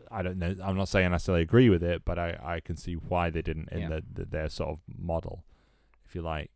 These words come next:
Speaker 1: You could definitely have put Owen Hart in the Bob Backlund role <laughs> there very easily.
Speaker 2: Yeah.
Speaker 1: But then we wouldn't have got to see the, the, the Owen Hart, um,
Speaker 2: Yeah.
Speaker 1: mid-match turn, so that would be
Speaker 2: <laughs>
Speaker 1: something that we would genuinely miss out on. Um,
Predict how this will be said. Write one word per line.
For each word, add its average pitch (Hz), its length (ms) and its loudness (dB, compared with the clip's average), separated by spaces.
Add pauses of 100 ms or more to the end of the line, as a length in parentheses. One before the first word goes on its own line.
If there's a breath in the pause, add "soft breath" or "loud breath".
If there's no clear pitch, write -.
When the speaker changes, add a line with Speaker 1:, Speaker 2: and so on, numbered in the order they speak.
(140)
Speaker 1:
You 117 140 2
could 123 180 10
definitely 104 320 10
have 85 80 2
put 98 120 4
Owen 90 220 4
Hart 85 220 2
in 82 60 -2
the 82 80 -2
Bob 80 180 4
Backlund 82 360 0
role 82 180 2
<laughs> - 120 -4
there 82 200 0
very 82 320 -2
easily. 78 180 -2
Speaker 2:
Yeah. 76 100 -4 (580 soft breath)
Speaker 1:
But - 440 -4 (680)
then 85 220 0
we 78 60 -2
wouldn't 78 180 -2
have 80 60 -8
got 78 160 -6
to - 60 -10
see 85 140 -2
the, 80 320 -2
the, 82 300 -2
the 87 140 0
Owen 82 160 0
Hart, 82 300 -2 (360)
um, 80 320 0 (560)
Speaker 2:
Yeah. 92 260 0
Speaker 1:
mid-match 87 540 4
turn, 85 400 4
so 87 220 0
that 90 180 6
would 95 160 2
be 95 260 4
Speaker 2:
<laughs> - 40 -14
Speaker 1:
something 95 380 0
that 92 140 0
we 92 140 0
would 90 160 0
genuinely 95 460 6
miss 95 240 2
out 117 200 2
on. 78 200 -6 (640 soft breath)
Um, 131 420 0